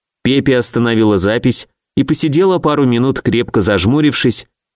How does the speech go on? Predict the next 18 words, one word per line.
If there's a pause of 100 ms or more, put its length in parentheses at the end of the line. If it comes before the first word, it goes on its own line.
(120)
и
с
силой
прижав
кулаки
к
глазам. (480)
Так
она
пыталась
остановить
слезы. (760)
В
тишине
слышалось
только
ее
дыхание –